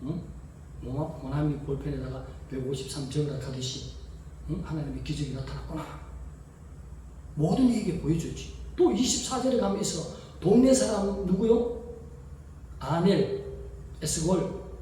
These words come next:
mamre 세 명의 친구 따라갔어. 자살 행위 아니에요? 승리하고 올라가면 군대와 싸워가는데, "야, 가자." "어, 알았어." 가자. 그냥 갔을까요?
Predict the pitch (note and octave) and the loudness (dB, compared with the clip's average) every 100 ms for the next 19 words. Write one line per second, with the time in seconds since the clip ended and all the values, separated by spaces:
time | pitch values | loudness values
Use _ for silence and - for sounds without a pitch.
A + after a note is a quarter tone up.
0 | - - B2+ D3+ A#3 A3 - - - - | -12 -8 0 4 8 8 6 -2 -8 -4
1 | G3+ A3+ A#3 G3 - A3 D3+ - - - | 2 6 6 6 2 0 -2 -6 -10 -14
2 | - - - - - - G4+ G4+ F4 - | -16 -18 -18 -18 -16 0 4 6 6 8
3 | E4+ C#4+ D#4+ - - - - - - - | 10 10 8 6 2 -4 -10 -12 -14 -14
4 | - - - - - - - - G3 G3+ | -14 -14 -14 -16 -16 -16 -14 -8 -4 0
5 | A3 G3+ G#3 E3 C#4 - - - - - | 2 2 2 2 2 0 -4 -12 -14 -12
6 | - - - - - - - - G4+ F4+ | -12 -12 -14 -16 -16 -2 4 10 10 12
7 | D4 A3+ B3 A#3+ G#3 F#3+ D3 D3+ A#3 D#3 | 10 8 6 6 4 2 2 0 0 -2
8 | - G3+ D#3 C#3 - - A3 A3 - A#3 | -4 -4 -4 -4 -6 2 2 2 -2 -2
9 | A#3+ F#3 - - - - - - - - | -2 -4 -6 -10 -14 -14 -12 -12 -12 -6
10 | - F4+ D#4 E4 E4+ D#4+ - - G3 - | 6 8 10 8 8 6 2 -2 0 2
11 | B2 - - - - C4 A#3 A3+ - A3+ | 2 0 -6 -8 0 2 4 2 2 0
12 | G#3+ D4+ | 0 0